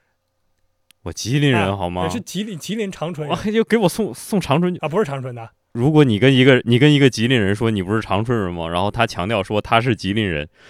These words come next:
Speaker 1: 就很明显他是吉林省里边那个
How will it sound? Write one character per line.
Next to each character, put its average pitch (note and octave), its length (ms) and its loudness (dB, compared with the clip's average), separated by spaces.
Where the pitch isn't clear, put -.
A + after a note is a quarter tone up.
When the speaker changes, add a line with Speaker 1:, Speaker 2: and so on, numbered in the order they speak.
Speaker 1:
就 F3+ 140 10
很 A#2+ 220 2
明 G#2 200 0
显 C3+ 200 -2
他 B2 120 -2
是 A#2 140 0
吉 - 140 -2
林 C3 160 2
省 G2 260 -4
里 G#2+ 100 -2
边 E2+ 280 -2
那 A#2+ 120 2
个 F2+ 160 0